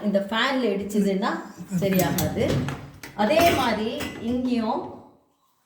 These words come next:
இங்க தான் ஃபேன் இருக்கு. சாரி, மேல ஃபேன் இல்ல, இங்க ஃபேன் இருக்கு. So, இங்க பெரிய பாத்திரம் போடலாம் நீங்க.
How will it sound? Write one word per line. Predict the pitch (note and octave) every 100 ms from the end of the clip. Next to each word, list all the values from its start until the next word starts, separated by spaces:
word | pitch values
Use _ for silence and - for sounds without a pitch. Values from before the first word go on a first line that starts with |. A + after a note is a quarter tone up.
| -
இங்க | B3+ D4 D#4+
தான் | C#4+ B3
ஃபேன் | G3+ F#3+
இருக்கு. | F3 - D#3
சாரி, | - F#3 B3
மேல | C#4 B3 C4 C4
ஃபேன் | B3 G3 G3
இல்ல, | F#3 D#3 - - -
இங்க | A3 C4
ஃபேன் | C#4+ A3+ A3+ A3
இருக்கு. | F3 F3+ C#4+ - - - _ _ _
So, | - C#4 C#4
இங்க | C#4 E4 E4
பெரிய | E4+ C#4+ D4+ G4 F4
பாத்திரம் | C4+ A3+ A3 A#3+ G3+
போடலாம் | F#3 E3+ D#3+
நீங்க. | D#3 D3 D#3